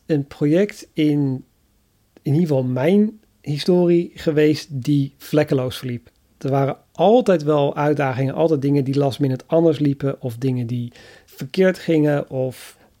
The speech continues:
tijdgebrek of <laughs> een lamp die in de flik vloog. Weet je, altijd wel iets.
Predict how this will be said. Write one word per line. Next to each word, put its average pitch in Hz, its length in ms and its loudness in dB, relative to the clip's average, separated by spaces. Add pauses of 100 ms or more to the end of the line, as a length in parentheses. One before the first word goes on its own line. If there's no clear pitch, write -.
tijdgebrek 156 880 -2
of 127 480 -8 (440)
<laughs> - 540 -6
een 143 120 -2
lamp 156 260 2
die 185 140 4
in 180 80 4
de 175 100 4
flik 180 260 2
vloog. 180 480 2 (680)
Weet 160 200 2
je, 170 160 4 (360)
altijd 202 300 2
wel 170 120 6
iets. 143 280 -2